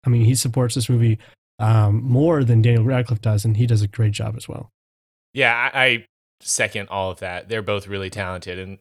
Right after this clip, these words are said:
Speaker 2: you know, as for a movie that focuses on these characters so much, uh, there's never really a moment of weakness from either one of these
Speaker 1: No,
Speaker 2: guys.
Speaker 1: not
Speaker 2: They
Speaker 1: at all.
Speaker 2: kill it. Um, yeah, I really like how unique the premise is for this movie, and I feel like I always say that when I come across unique premises, but I think it's worth appreciating in
Speaker 1: I
Speaker 2: the
Speaker 1: agree.
Speaker 2: age of endless sequels.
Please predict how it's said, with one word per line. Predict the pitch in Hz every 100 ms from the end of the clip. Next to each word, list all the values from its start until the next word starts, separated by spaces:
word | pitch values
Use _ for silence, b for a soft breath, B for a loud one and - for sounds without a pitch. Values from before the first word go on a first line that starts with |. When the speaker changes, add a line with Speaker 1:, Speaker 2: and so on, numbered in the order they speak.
| -
Speaker 2:
you | 117
know, | 95 104
as | 117 117
for | - 131
a | 123
movie | 139 127
that | 123
focuses | - 123 113 123 127 120
on | 110
these | 107
characters | - 110 107 107 -
so | 104
much, | 117 156 139 - B B B
uh, | 101 98
there's | 107 104
never | 123 123 107
really | 107 110 101
a |
moment | 95 101 98 95
of | 95
weakness | 104 101 90
from | 95 95
either | 95
one | 95 92
of | 90
these | 127
Speaker 1:
No, | 120
Speaker 2:
guys. | 110 117
Speaker 1:
not |
Speaker 2:
They | 117
Speaker 1:
at |
all. | 110
Speaker 2:
kill | 95 87
it. | 85 _ _ B B B
Um, | 107 107 101
yeah, | 139 143
I | 147
really | 196 190
like | 180 156
how | 139 147
unique | 131 131 123 120
the | 113
premise | 110 104 107
is | 113 107
for | 113
this | 110
movie, | 117 110 110 110
and | 110 104 104 - _ _ _ _ -
I | 127 127
feel | - 220
like | 202
I | 170
always | 165 139
say | 196
that | 170 127 139
when | 131
I | 120
come | 135
across | 131 127 120
unique | 123 120
premises, | 170 180 117 120
but | - 185
I |
think | 208 233
it's | 226
worth | 156 196
appreciating | 185 190 220 143 127 123 123
in | 135
Speaker 1:
I |
Speaker 2:
the | 123
Speaker 1:
agree. | 120
Speaker 2:
age | 123 127 -
of | 135 123
endless | 127 127 120 -
sequels. | 156 - 101 95